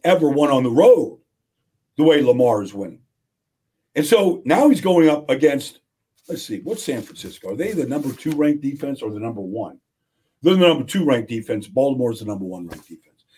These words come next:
That's just by points given up. Baltimore's given up the fewest points. San Francisco's given up the second fewest points. San Francisco had a trouble last week,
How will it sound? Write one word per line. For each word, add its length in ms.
That's 200
just 200
by 160
points 380
given 240
up. 100
Baltimore's 400
given 180
up 140
the 80
fewest 320
points. 340
San 260
Francisco's 540
given 200
up 140
the 60
second 340
fewest 320
points. 340
San 240
Francisco 800
had 160
a 20
trouble 320
last 300
week, 180